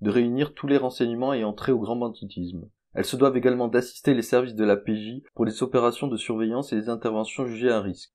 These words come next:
À retenir parmi les interventions des B R I, celles menées en synergie avec le raid par la B R I P P lors des assauts de Bataclan et de Saint-Denis en novembre de l'année dernière.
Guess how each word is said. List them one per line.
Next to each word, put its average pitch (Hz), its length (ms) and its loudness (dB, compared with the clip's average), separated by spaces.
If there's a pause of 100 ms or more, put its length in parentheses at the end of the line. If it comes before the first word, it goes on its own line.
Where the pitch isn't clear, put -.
(120)
À - 100 -2
retenir 135 420 2
parmi 117 220 0
les 113 140 -4
interventions 120 500 -4
des 104 80 0
B 104 120 0
R 107 200 2
I, 120 180 -10 (100)
celles 139 260 4
menées 135 240 2
en 120 100 0
synergie 127 420 -4
avec 127 220 0
le 117 120 2
raid 135 320 0
par 117 120 2
la 117 80 4
B 113 120 4
R 120 180 2
I 123 80 -8
P 117 160 0
P 131 280 2
lors 123 240 2
des 113 200 -2
assauts 123 240 -4
de 110 80 -6
Bataclan 117 520 0
et 131 60 -2
de 110 60 -4
Saint-Denis 113 580 -2
en 101 140 -2
novembre 117 260 -2
de 117 80 0
l'année 113 240 0
dernière. 95 460 -6